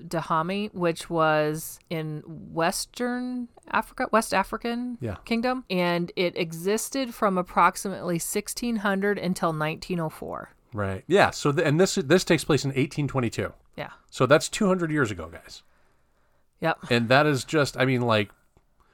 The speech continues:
Speaker 2: come on, I have a hard time with movies that take, are based a hundred years ago, you know, hundred and fifty years ago. I don't like Civil War movies. I don't like Revolutionary War movies, generally speaking. I don't know what it is. I,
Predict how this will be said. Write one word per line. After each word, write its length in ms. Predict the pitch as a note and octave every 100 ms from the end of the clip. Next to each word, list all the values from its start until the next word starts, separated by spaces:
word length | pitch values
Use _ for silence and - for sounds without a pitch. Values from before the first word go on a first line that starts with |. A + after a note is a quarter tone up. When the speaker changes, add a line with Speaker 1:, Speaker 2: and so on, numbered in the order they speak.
| _ _ _ _ -
Speaker 2:
come 100 | C3
on, 100 | G#2
I 60 | C3
have 160 | D#3
a 60 | A2+
hard 220 | A2+ G2+
time 260 | A2 G#2+ G2+
with 160 | -
movies 320 | G2+ G#2 G#2
that 140 | G2+ F#2
take, 220 | A#2 -
are 100 | F2+
based 320 | D#2+ G#2 F#2+ F#2
a 40 |
hundred 300 | A2+ G#2+ F2+
years 200 | F2 E2+
ago, 320 | F2 D#2+ - -
you 60 | G2
know, 220 | F#2 G2
hundred 240 | F2+ A2+ G#2
and 60 | F#2+
fifty 220 | A2+ G2+
years 220 | E2+ D#2
ago. 180 | E2 D#2+
I 120 | F#2 C3+
don't 120 | C3+
like 160 | C3 -
Civil 300 | - F#2+ E2+
War 280 | C3 F#3
movies. 560 | F3+ F3 E3+ F3 E3+ D#3
I 120 | F#2+
don't 160 | F#2 F2
like 420 | F2+ F2 E2+ - _ _ _ _ _ _ _
Revolutionary 600 | - - E3 - D#3+ D#3
War 260 | D3+ D#3 D3+
movies, 540 | D#3 D3 D3 D3 D3
generally 440 | D3+ D3+ D3+ D3 C#3
speaking. 720 | - C#3+ C3+ C#3 C3+ C3+ C#3+
I 140 | G#2+ G#2+
don't 180 | F2+ F#2
know 160 | F#2
what 200 | F2 G#2
it 100 | G2+ A#2+
is. 340 | B2+ B2 A#2+
I, 140 | -